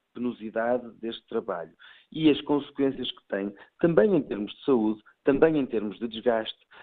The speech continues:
também em termos até de envelhecimento precoce, porque isso é, eh, comprovadamente uma das consequências do trabalho noturno, do trabalho por turnos. Eh, nós entendemos que os trabalhadores devem,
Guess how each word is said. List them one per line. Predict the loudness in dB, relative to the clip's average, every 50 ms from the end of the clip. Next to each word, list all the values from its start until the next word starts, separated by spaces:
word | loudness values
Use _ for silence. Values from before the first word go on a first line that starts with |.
| -4 _
também | 2 4 4 4 4 2 2
em | 0 -4
termos | -2 -2 -2 -2 -4 -4 -6
até | -8 -4 -2 -2 0
de | 2 4
envelhecimento | 4 4 2 0 -2 -6 -8 -8 -6 -4 -2 -2 -2 -4 -4 -4
precoce, | -4 -4 -4 0 2 4 4 4 4 0 -4 -12 _ _ _ _ _ _ _ _
porque | -8 -6 -4 -4 -4
isso | -6 -2 0 0
é, | 2 2 2 0 0 -2 -4
eh, | -4 -6 -4 0
comprovadamente | 0 0 0 0 -4 -4 -2 0 0 0 0 0 0 0 2 2 2 2 0 -2 -4 -2
uma | 0 2 2
das | 2 0 -2
consequências | -4 -6 -6 -8 -8 -8 -4 -2 -2 -2 -2 -2 -4 -8 -8 -8
do | -8 -8 -8
trabalho | -4 -2 -2 0 0 0 0 -2 -4 -8 -14 -18 -18 -18
noturno, | -20 -20 -8 -2 2 2 2 2 0
do | -4 -4
trabalho | 0 2 2 2 2 0 -4
por | -10 -12
turnos. | -8 -6 -4 -4 -4 -6 -8 -12 -12 -12 -12 -12 -12 -12 -14 -14 -4 2
Eh, | 4 4 4
nós | 6 4 4 4 2
entendemos | 0 -2 -4 -2 0 2 2 2 2 -2 -4
que | -2 -2 0 0 -2 -4 -10 -20 -20 _ _ _ _ -20
os | -20 -14
trabalhadores | -10 -8 -8 -6 -4 0 2 2 4 4
devem, | 4 4 4 4 2 0 -2 -2